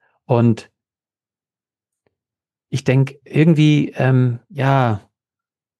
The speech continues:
hab ich auch ehrlicherweise ein bisschen Angst dann davor, da wirklich klar zu sagen, „Ey Leute, das geht nicht“, denn, ähm, das sind so Sprüche, so typisch, ne, von den,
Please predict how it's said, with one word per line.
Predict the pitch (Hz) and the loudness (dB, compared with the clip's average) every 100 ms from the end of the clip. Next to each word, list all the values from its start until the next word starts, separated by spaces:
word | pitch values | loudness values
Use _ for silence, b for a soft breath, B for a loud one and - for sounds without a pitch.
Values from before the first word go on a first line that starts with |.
| _ _ _ _ _ _ - | _ _ _ _ _ _ -12
hab | 127 | -10
ich | - | -10
auch | - - | -12 -10
ehrlicherweise | - 151 151 127 139 135 | -6 -6 -4 -4 -2 -4
ein | 131 | -6
bisschen | 139 127 | -8 -8
Angst | - 143 151 | -8 -8 -6
dann | 147 | -4
davor, | 117 - 117 131 135 | -4 -4 0 0 0
da | 135 123 123 123 - | -2 0 0 -4 -10
wirklich | 113 123 131 139 - | -6 -4 -2 -4 -6
klar | - - 123 127 135 | -12 -6 -4 -2 -4
zu | 135 123 | -8 -10
sagen, | 110 120 123 123 | -4 -2 -2 -6
„Ey | 117 | -8
Leute, | 120 123 113 | -6 -6 -8
das | 104 | -10
geht | - 123 | -8 -8
nicht“, | 101 113 131 107 | -6 -6 -6 -6
denn, | 107 110 104 B B B B B - | -4 -4 -6 B B B B B -10
ähm, | 113 107 107 107 _ | -4 -2 -4 -8 _
das | - | -8
sind | 123 113 | -6 -4
so | 107 | -8
Sprüche, | - 117 120 135 110 | -8 -8 -4 -2 -2
so | 98 | -4
typisch, | - 131 110 - - - - _ _ _ | -8 -6 -6 -6 -14 -20 -20 _ _ _
ne, | 131 151 143 | -4 -4 -4
von | - 110 | -6 -4
den, | 104 101 | -4 -6